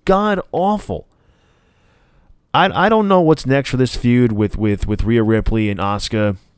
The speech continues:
but I'm just hoping that it ends soon. I mean, because you, if you let Asuka and Rhea Ripley just work together and let them do what they do, like,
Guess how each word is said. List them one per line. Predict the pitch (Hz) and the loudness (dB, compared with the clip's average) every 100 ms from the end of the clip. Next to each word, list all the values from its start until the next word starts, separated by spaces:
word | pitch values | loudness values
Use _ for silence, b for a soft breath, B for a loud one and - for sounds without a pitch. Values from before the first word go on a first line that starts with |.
| _ - | _ -12
but | 101 113 107 | -2 0 0
I'm | - 139 165 | 0 0 0
just | 147 123 | -2 0
hoping | 117 110 107 101 | 2 2 -2 -2
that | 95 | -4
it | 98 - | -6 -6
ends | 117 117 | -6 -6
soon. | - - 107 107 104 98 B B B B B | -6 -4 -2 -2 -4 -6 B B B B B
I | 156 | -4
mean, | 190 196 | -2 -2
because | 180 - 247 220 | -4 -4 -4 -4
you, | 247 262 | -6 -6
if | 247 - | -8 -6
you | 269 | -8
let | 320 349 - | -6 -10 -6
Asuka | 156 196 - 151 | -4 -2 -2 -2
and | 120 123 | -2 0
Rhea | 147 | -2
Ripley | 113 147 - 107 | 0 -2 -2 -4
just | 107 123 - _ _ _ _ | -4 -6 -8 _ _ _ _
work | 104 107 165 - - _ _ _ _ _ | -4 2 0 0 -14 _ _ _ _ _
together | - - 143 170 123 107 | 2 4 2 2 0 -2
and | 107 | -4
let | 156 | -6
them | - 113 | -6 -6
do | 92 139 | -2 2
what | 160 113 | 2 0
they | 98 | -4
do, | 87 113 165 120 | -2 0 2 2
like, | 104 101 92 | 0 -2 -6